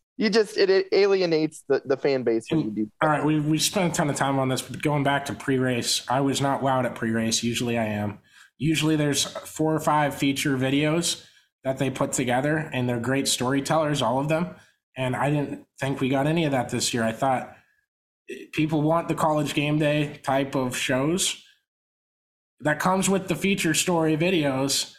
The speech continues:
Speaker 2: and it comes with fun questions before the race that are pretty light,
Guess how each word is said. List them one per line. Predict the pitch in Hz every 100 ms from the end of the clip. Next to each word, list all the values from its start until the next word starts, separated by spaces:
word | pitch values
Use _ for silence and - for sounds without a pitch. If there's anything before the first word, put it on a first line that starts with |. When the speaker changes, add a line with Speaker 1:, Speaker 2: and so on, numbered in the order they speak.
| - _ _
Speaker 2:
and | 151
it | 147
comes | - 175 190 165
with | 170 160
fun | - - 170 165 165 151 - _ _ _ _
questions | - 190 175 - 151 143
before | 131 143 - 175
the | 147
race | 147 151 147 -
that | 135
are | 131
pretty | - 160 143
light, | 139 143 135 123